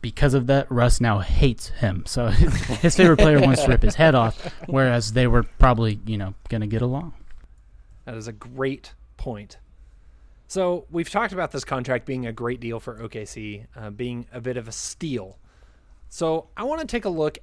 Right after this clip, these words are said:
Speaker 2: at the Thunder contracts as a whole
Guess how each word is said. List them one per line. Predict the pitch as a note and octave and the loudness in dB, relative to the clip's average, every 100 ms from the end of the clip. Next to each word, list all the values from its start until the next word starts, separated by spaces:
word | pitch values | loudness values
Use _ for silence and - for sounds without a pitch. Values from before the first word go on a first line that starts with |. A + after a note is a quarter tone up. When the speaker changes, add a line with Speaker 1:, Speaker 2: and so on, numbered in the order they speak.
| - | -10
Speaker 2:
at | C#3+ C#3 - | -8 -8 -12
the | C3 B2+ B2 A#2+ A#2+ B2 - _ - _ _ - _ _ | -14 -10 -10 -10 -10 -14 -20 _ -20 _ _ -20 _ _
Thunder | F3 F3 D#3+ | -8 -6 -6
contracts | D#3 D3 D3+ C#3+ - | -8 -8 -6 -6 -8
as | - B2+ | -12 -10
a | |
whole | G2+ - C#3+ F#2+ | -12 -6 -6 -6